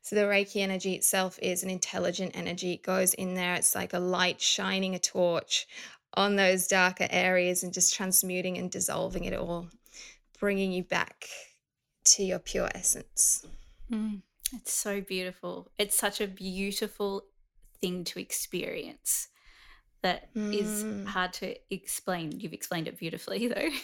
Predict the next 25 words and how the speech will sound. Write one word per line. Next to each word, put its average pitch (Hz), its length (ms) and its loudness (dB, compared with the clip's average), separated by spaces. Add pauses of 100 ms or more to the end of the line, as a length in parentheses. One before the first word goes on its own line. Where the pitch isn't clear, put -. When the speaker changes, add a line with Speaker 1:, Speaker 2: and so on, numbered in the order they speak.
(120)
Speaker 2:
<laughs> - 520 6
But 196 220 8
w-, 208 260 -4
to 240 120 6
experience 202 580 2
it 180 80 -4
is 180 140 -4
so 185 240 0
nice. 175 340 -2
And 190 180 -2
it 202 160 2
is 208 240 -2
something 208 360 0
that 202 100 -6
you 190 120 -8
can 190 340 -2 (680)
be 208 180 6
in 196 120 0
person 214 440 2
for 185 460 -2
or 220 240 2
even 214 480 2
do 196 320 0
remotely. 190 600 -2
So 180 420 -4